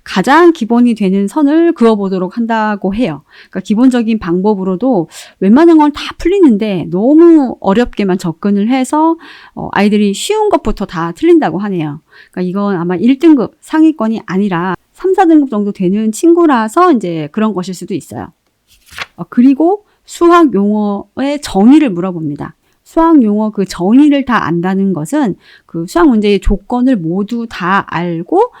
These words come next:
활용할 수 있다는 것입니다. 용어 자체를 모른다는 건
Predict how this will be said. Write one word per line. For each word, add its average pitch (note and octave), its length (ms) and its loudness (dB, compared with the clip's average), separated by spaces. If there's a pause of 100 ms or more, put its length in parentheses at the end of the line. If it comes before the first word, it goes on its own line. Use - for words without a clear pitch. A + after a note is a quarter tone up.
(100)
활용할 F#4+ 420 2
수 - 100 -8
있다는 F#3 320 -4
것입니다. C#3 540 -10 (300)
용어 C4+ 240 4
자체를 C4+ 440 -2
모른다는 G3 520 0
건 G3 320 0